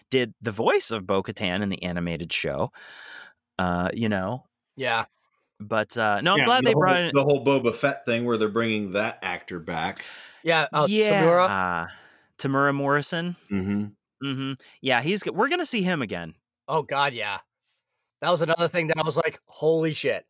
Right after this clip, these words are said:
Speaker 2: Holy shit. Did I
Speaker 1: <laughs>
Speaker 2: just
Speaker 1: Yeah.
Speaker 2: see that? Wow."
Speaker 3: And that's the thing, too. It's like I mentioned earlier, we're only three episodes left in the season. It's like
Speaker 1: Oh, my God.
Speaker 3: there's a lot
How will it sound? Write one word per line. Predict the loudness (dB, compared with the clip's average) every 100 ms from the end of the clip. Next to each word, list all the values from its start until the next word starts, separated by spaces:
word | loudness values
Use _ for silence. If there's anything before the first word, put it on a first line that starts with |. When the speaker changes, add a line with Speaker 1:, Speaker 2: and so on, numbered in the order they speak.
| _
Speaker 2:
Holy | -2 0 -2
shit. | 0 0 2 0 0
Did | 0
I | 0
Speaker 1:
<laughs> | 2
Speaker 2:
just | 4
Speaker 1:
Yeah. | 4
Speaker 2:
see | 4 2
that? | 2 0 _ _ -12
Wow." | -2 2 4 2 0 -2 -8 _ _ _ _ -8
Speaker 3:
And | 0 2
that's | 2 0
the | 0
thing, | 0 0
too. | 0 2 2
It's | 2
like | 0 -2 -6 -8
I | -6
mentioned | -4 -6 -6
earlier, | -4 -2 -2
we're | 0 2 2 0 -4 -10 _ _ _ _ -2
only | 2 4 2 0
three | -2 -8 -2 -2
episodes | -2 -4 -2 -2 -2
left | -4 -4 -4
in | -6
the | -4
season. | -6 -4 -4 -4 -4
It's | -4 -4
like | -4 -2 -6 -16 _ _ -16
Speaker 1:
Oh, | -14
my | -14 -16
God. | -14 -14 -6 -2
Speaker 3:
there's | 0 0
a | -2
lot | -2 -2 0 2 2 -2